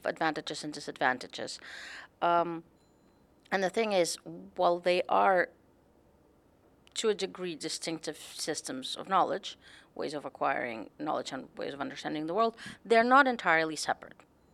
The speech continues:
They tend to blend and bleed into each other and, you know, transform and mutate and sometimes borrow from one another. None of them are, uh, is obviously perfect. No sing-, there's no single explanation that will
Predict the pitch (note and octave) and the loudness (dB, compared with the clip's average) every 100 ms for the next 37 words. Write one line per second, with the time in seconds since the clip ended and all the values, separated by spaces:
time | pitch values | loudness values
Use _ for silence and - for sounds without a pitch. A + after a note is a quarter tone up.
0 | _ _ - G3 F#3 F#3 F3+ G#3 G3 - | _ _ -6 4 6 4 2 -2 -2 -2
1 | F3 D#3+ - _ _ _ - F3+ F#3 E3 | -2 -2 -6 _ _ _ -16 0 4 4
2 | D#3 D#3 D#3+ F#3+ F#3+ F3+ E3 F3+ D#3+ E3+ | 4 -2 -4 -4 -4 -4 -6 -6 -6 -4
3 | D#3 D#3 - D3+ D#3 D#3 - - G#3+ A3+ | 0 0 2 0 -2 -6 -10 -10 -2 0
4 | F#3 A3 G3+ - B3+ B3+ F#3+ F#3 F#3 - | 2 2 0 0 0 2 0 -2 -6 -4
5 | A#3 A3+ F3+ E3+ F#3+ F#3 G3 F#3 - - | -4 -2 -4 -2 -6 -2 -2 -2 -8 -12
6 | - F#3 - F3 F3+ _ G3 F#3+ E3+ D#3 | -16 -20 -18 -20 -20 _ 2 4 4 2
7 | - E3 D#3+ D#3 D#3 D#3 D3 C#3+ C3+ - | -2 -4 0 0 2 2 2 -2 -4 -14
8 | - - - E3 F#3+ G3 F3 E3 D#3 - | -20 -18 -10 0 2 4 2 2 -2 -4
9 | C#3+ - _ - D#3+ D#3 D3+ D3 - D3 | -6 -6 _ -4 2 2 2 -4 -6 -4
10 | - E3 - - _ _ - G#3 G#3 G3+ | -2 -2 -4 -18 _ _ -12 -6 0 4
11 | F#3+ F#3 - G3+ F3+ F#3+ G3 A3+ G#3+ G#3 | 4 2 -2 -2 0 0 2 2 0 0
12 | G3 F3+ - F3 E3+ D#3+ E3+ E3 D#3 - | 0 0 -2 -4 -4 -4 -6 -6 -6 -6
13 | - C#3+ | -6 -6